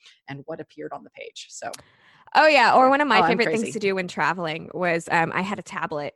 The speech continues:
Speaker 2: and I would write blog posts while traveling. So I would have the tablet closed on my lap.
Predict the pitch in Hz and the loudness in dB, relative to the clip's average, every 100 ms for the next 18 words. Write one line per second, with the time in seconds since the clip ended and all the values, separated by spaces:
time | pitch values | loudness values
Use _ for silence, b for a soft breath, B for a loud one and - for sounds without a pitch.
0 | - 170 160 160 160 165 151 - 147 160 | -12 -8 -6 -6 -6 -6 -8 -6 -8 -8
1 | - 214 202 - 160 - 143 190 247 349 | -8 -8 -8 -8 -10 -6 -6 -4 -6 -8
2 | B B 180 - 220 196 208 214 254 285 | B B -4 2 4 4 2 0 -2 -2
3 | 254 - 214 208 - - - 196 240 208 | -10 -6 -6 -6 -8 -10 -8 -6 -4 -4
4 | 202 151 147 139 - - | -4 -4 -6 -8 -10 -12